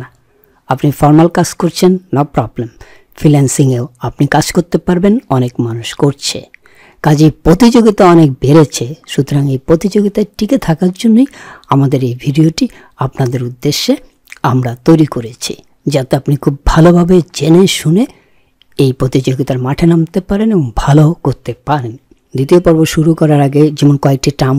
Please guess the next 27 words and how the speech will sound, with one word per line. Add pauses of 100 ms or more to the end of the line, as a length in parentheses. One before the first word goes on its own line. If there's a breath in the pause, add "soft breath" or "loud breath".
বলতে (100)
পারি, (520 soft breath)
ফ্রিল্যান্সিং (180)
কি, (220)
ফ্রিল্যান্সার (320)
কারা, (260)
পোর্টফোলিও (100)
কি (100)
জিনিস, (120)
কি (120)
বুঝায় (380 soft breath)
ফ্রিল্যান্সিংয়ে, (100)
কনটেন্ট
রাইটিং (100)
কি, (140)
ডেটা (100)
এন্ট্রি (100)
কি, (220)
মার্কেটিং (180)
কি, (640 loud breath)
ডিজিটাল (120)
মার্কেটিং (180)
কি, (320)
অপটিমাইজেশন (140)
কি, (260)
লিড (120)
জেনারেশন